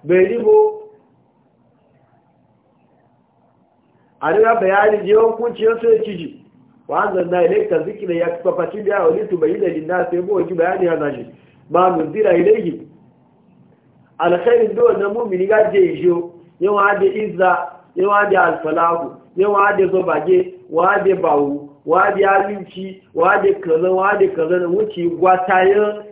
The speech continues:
Annabi Muhammad sallallahu alaihi wasallam kai, kaye shi jo so so ku ga ji ya na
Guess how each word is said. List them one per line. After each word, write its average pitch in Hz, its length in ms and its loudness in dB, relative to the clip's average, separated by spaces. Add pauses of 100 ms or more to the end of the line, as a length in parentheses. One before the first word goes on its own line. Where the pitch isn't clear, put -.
(1000)
Annabi 175 440 -2
Muhammad 156 460 -2
sallallahu 147 320 -6
alaihi - 120 -6
wasallam 143 340 -4
kai, - 560 -4
kaye 214 600 4
shi 196 160 -8
jo 208 200 2
so 240 140 0
so - 100 0
ku 226 140 -6
ga - 300 0
ji 185 100 -2
ya 170 200 2
na 170 120 -2